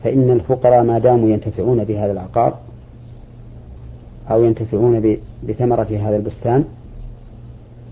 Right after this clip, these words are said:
فإنه يكتب له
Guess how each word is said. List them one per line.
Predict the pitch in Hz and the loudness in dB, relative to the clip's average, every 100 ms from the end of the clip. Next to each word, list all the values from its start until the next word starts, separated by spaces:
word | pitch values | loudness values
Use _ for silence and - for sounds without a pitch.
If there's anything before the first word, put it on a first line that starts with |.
| - | -6
فإنه | 120 139 135 127 131 - - - - - - - - - - - - | 2 6 6 6 2 0 -8 -20 -20 -20 -20 -20 -20 -20 -20 -20 0
يكتب | 147 160 135 117 | 4 4 4 2
له | 104 | 2